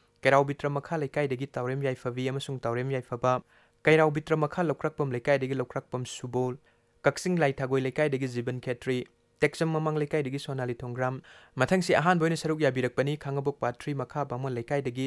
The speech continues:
ꯖꯨꯒꯦꯁꯣꯔꯤ ꯁꯥꯏꯈꯣꯝ꯫ ꯁꯉꯥꯏ ꯀꯨꯏꯁꯇ ꯇꯔꯥꯝꯅ ꯑꯣꯛꯆꯔꯤ, ꯂꯦꯞꯇꯅ ꯁꯔꯨꯛ ꯌꯥꯕꯤꯔꯛꯎ꯫ ꯁꯦꯛꯇꯥ ꯃꯈꯥ ꯂꯩꯀꯥꯏꯗꯒꯤ ꯕꯤꯖꯦꯟ ꯀꯨꯃꯥꯔ ꯐꯤꯖꯝ꯫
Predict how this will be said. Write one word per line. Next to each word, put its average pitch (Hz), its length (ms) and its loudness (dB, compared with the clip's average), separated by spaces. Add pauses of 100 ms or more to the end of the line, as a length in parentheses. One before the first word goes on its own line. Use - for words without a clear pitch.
ꯖꯨꯒꯦꯁꯣꯔꯤ 123 480 -6
ꯁꯥꯏꯈꯣꯝ꯫ 127 460 -6 (340)
ꯁꯉꯥꯏ 135 240 -2
ꯀꯨꯏꯁꯇ 143 320 -4
ꯇꯔꯥꯝꯅ 123 320 -2
ꯑꯣꯛꯆꯔꯤ, - 380 -4 (100)
ꯂꯦꯞꯇꯅ 120 320 -6
ꯁꯔꯨꯛ 139 240 -6
ꯌꯥꯕꯤꯔꯛꯎ꯫ 127 480 -2 (520)
ꯁꯦꯛꯇꯥ 151 360 0
ꯃꯈꯥ 156 260 -2
ꯂꯩꯀꯥꯏꯗꯒꯤ 147 460 -2
ꯕꯤꯖꯦꯟ 127 240 -4
ꯀꯨꯃꯥꯔ 127 260 -6
ꯐꯤꯖꯝ꯫ 135 380 -4